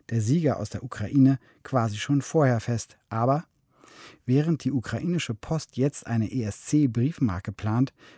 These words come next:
fällt ein weiterer Schatten auf die Freude, erklärt Christiane Peitz und weiter: „Nationalen Medienberichten zufolge soll die ukrainische E-S-C-Jury an die Kandidaten aus Polen, Christian Ochmann, Platz zwölf in der Gesamtwertung, und Litauen,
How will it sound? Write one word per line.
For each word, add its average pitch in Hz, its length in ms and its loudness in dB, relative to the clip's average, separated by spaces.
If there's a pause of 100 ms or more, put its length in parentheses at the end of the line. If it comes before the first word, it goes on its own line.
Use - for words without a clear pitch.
fällt 135 260 -2
ein 104 220 -2
weiterer 110 400 -2
Schatten - 480 -8
auf - 160 -12
die 135 120 -2
Freude, 120 440 2 (240)
erklärt 123 460 -4
Christiane 98 420 -4
Peitz - 400 -6
und 92 220 -6
weiter: 98 400 -4 (640)
„Nationalen 117 760 2
Medienberichten 107 720 0
zufolge 127 640 2
soll 131 400 4
die 120 120 0
ukrainische 143 800 2
E-S-C-Jury 135 1160 2 (340)
an 139 160 4
die 143 100 4
Kandidaten 117 600 0
aus - 220 -10
Polen, 147 440 4 (100)
Christian 104 420 -4
Ochmann, 139 520 2
Platz - 360 -10
zwölf 113 400 -2
in 143 80 2
der 143 100 0
Gesamtwertung, 135 760 0
und 101 260 -6
Litauen, 131 540 2